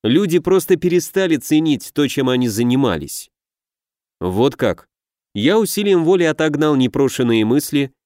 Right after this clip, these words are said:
и сфокусировался на здесь и сейчас. Что ж,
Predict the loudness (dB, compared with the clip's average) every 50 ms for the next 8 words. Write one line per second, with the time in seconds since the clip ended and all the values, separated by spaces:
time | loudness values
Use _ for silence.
0 | _ _ -8 -4 -4 -4 -4 -2 -4 -2 0 0 -2 0 2 2 2 4 2 0
1 | 0 0 -2 0 0 0 0 -2 -2 -2 -2 -2 -2 -2 -6 -8 -6 -6 -8 -8
2 | -6 -8 -8 -8 -8 -10 -14 -18 _ _ _ _ _ _ _ _ _ _ _ -16
3 | -6 -2 -2 -2 -2 -4 -10 -18